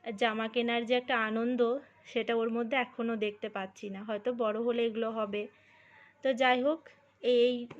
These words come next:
কালেকশানগুলো ওর জন্য নিয়েছি। তো আমরা সবগুলো কালেকশানই কিন্তু আমি আর রিসিত পছন্দ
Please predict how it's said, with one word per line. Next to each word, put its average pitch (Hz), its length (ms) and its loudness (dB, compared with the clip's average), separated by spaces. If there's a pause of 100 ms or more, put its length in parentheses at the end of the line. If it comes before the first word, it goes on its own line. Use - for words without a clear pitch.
(160)
কালেকশানগুলো 233 640 0
ওর 233 160 2
জন্য 233 180 0 (180)
নিয়েছি। 226 360 -4 (680)
তো 247 40 0 (100)
আমরা 233 180 0 (120)
সবগুলো 226 420 0 (140)
কালেকশানই 233 580 -2
কিন্তু 254 220 -2 (120)
আমি 226 220 0
আর 240 160 2
রিসিত 233 240 -8 (100)
পছন্দ 233 320 -2